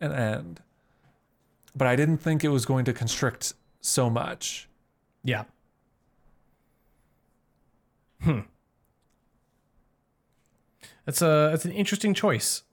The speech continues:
Speaker 2: Like,
Speaker 1: It's really interesting.
Speaker 2: I know you talk about that game having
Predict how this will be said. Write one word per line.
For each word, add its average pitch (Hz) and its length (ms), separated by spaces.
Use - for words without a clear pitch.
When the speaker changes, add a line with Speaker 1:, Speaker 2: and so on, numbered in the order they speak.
Speaker 2:
Like, 135 260
Speaker 1:
It's 151 720
really 180 300
interesting. 107 600
Speaker 2:
I 190 120
know 202 100
you 208 120
talk 175 260
about 165 200
that 143 120
game 147 180
having 135 440